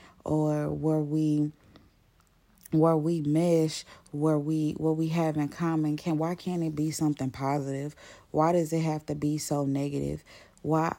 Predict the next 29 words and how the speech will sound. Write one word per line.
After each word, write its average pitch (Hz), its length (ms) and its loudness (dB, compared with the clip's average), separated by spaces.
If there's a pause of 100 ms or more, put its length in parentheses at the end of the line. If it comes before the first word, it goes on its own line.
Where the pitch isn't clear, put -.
(140)
like, 151 180 0
I 160 160 -2
don't, 160 240 0
I 180 80 -2
don't 180 340 -2
understand 151 560 0
it. 143 180 -4
And 151 160 0
it's 147 200 -2
just 147 260 -4
like, 147 280 -4 (360)
even 170 400 2
with 165 220 0
that 160 160 0
knowledge, 147 580 0 (260)
you 190 160 0
could 170 180 -4
tell 165 280 0
people 160 360 -6
that 151 180 -2
trauma 151 540 -2 (280)
or 151 160 -2
that 151 220 -2
pain 156 280 2
or 151 100 0
whatever 147 440 0
you've 147 260 -2
been 147 220 0
through, 156 300 -2